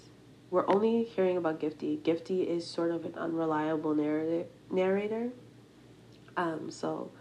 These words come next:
when we jump back and we see how twelve-year-old Gifty felt instead of, uh, Gifty in her late twenties telling us what she remembered as she felt, I feel like it just gave the story a, we could get a better view of the story.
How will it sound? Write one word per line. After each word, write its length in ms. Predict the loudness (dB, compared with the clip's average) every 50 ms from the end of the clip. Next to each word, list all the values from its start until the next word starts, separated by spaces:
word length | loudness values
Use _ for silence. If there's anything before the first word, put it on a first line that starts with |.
| -20 -6 2
when 140 | 4 6 8
we 100 | 8 8
jump 260 | 6 6 4 4 4
back 340 | 6 6 6 6 4 0 -2 0
and 140 | 4 4 6
we 100 | 4 4
see 300 | 2 0 2 4 4 4
how 260 | 4 2 0 0 -2
twelve-year-old 640 | -2 0 4 4 4 4 4 2 2 2 2 0 0
Gifty 340 | 0 0 0 0 0 -2
felt 360 | 0 0 -2 -4 -4 -4 -6 -4
instead 380 | -4 -4 -2 -2 -2 -2 -2 0
of, 260 | -2 -2 -2 -4 -8 -10 -16 -20 -20 -20 -20 -20 -20 -20 -20 -20 -20 -20 -20 -20 -20 -20 -20 -20 -20 -20 -12 -4 -2
uh, 500 | 0 2 2 2 0 -2 -4 -4 -6 -8 -10 -14 -20 -20 -20 -16 -12 -10 -2
Gifty 420 | 2 2 2 2 2 0 0 2 4
in 160 | 4 4 2
her 380 | 2 0 0 2 2 2 2 0
late 300 | 2 4 6 6 4 2
twenties 640 | -2 -2 0 2 2 0 -2 -2 -6 -8 -10 -12 -12 -6
telling 320 | -2 2 2 2 2 0
us 180 | -2 -2 0 0
what 140 | 0 0
she 120 | 0 0 0
remembered 420 | 0 2 2 2 2 0 0 -2
as 140 | -4 -4 -4
she 120 | -6 -8
felt, 280 | -6 -6 -6 -6 -6 -4
I 140 | -2 -2 -2
feel 220 | -2 -4 -6 -6 -4
like 280 | -4 -6 -8 -8 -6
it 220 | -6 -6 -6 -4 -4
just 320 | -6 -6 -6 -8 -14 -8
gave 460 | -4 -2 0 0 0 -2 -4 -6 -8 -8
the 120 | -8 -8
story 640 | -8 -8 -10 -6 -6 -4 -4 -4 -4 -4 -6 -8 -10 -8
a, 360 | -6 -4 -2 -2 -2 -4 -6 -10 -12 -20 -20 -20 -20 -20 -20 -20 -14 -2 4
we 100 | 4 4
could 160 | 6 6 6
get 140 | 6 6 6
a 80 | 6
better 320 | 2 0 0 2 2 2 2
view 180 | 2 2 2
of 80 | 2 0
the 60 | -2
story. 400 | -6 -8 -8 -8 -6 -6 -8 -8